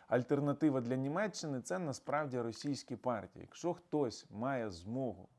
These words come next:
має друзів, які хочуть голосувати за ці партії, поговоріть з ними. Це просто фінал Європи, якщо такі партії прийдуть до влади. Ну і що, власне, відбувається? Шольц каже: Окей, я піду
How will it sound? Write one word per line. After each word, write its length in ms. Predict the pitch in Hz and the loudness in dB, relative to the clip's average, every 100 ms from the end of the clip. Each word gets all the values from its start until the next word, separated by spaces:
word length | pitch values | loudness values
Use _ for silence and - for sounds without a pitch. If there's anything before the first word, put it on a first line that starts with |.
| _ _ | _ _
має 320 | 95 120 139 101 | -6 -4 -2 -4
друзів, 480 | 82 127 147 92 | -2 2 2 0
які 200 | 92 - | -8 -10
хочуть 320 | 117 123 107 98 | -4 -4 -6 -8
голосувати 560 | 107 98 113 104 101 | -8 -8 -6 -6 -8
за 120 | 92 | -12
ці 160 | 90 95 | -12 -8
партії, 440 | - 135 143 113 95 _ | 0 0 0 -8 -10 _
поговоріть 560 | - 120 120 120 107 87 | -8 -6 -4 -4 -4 -8
з 60 | |
ними. 220 | 92 85 87 _ - _ - | -12 -12 -16 _ -20 _ -8
Це 120 | 113 | -8
просто 560 | - 127 151 - 143 - | -4 0 0 0 -6 -6
фінал 600 | - 131 117 120 117 107 - | -2 0 0 0 0 -2 -8
Європи, 580 | 101 123 117 110 90 104 | -4 -2 0 -2 -4 -8
якщо 240 | 95 107 | -10 -12
такі 260 | - 104 101 | -12 -10 -4
партії 420 | 110 127 143 120 | 2 2 0 -6
прийдуть 480 | 92 98 98 104 - _ 101 | -6 -4 -2 -2 -4 _ -4
до 180 | 110 | -2
влади. 300 | 101 85 - _ - - - - - | -2 -4 -10 _ -20 -20 -20 -20 -6
Ну 120 | 120 | -2
і 60 | 151 | 0
що, 180 | 208 320 | 4 4
власне, 340 | 262 214 196 | 4 2 0
відбувається? 720 | 185 156 151 120 95 92 - | -2 -2 0 0 -2 -8 -14
Шольц 280 | 123 208 214 | -4 -4 -4
каже: 260 | - 156 131 | -2 -2 -2
Окей, 460 | - - 147 104 87 | -4 -2 0 0 0
я 280 | 120 165 | 6 6
піду 540 | 160 151 123 123 131 | 6 0 0 2 2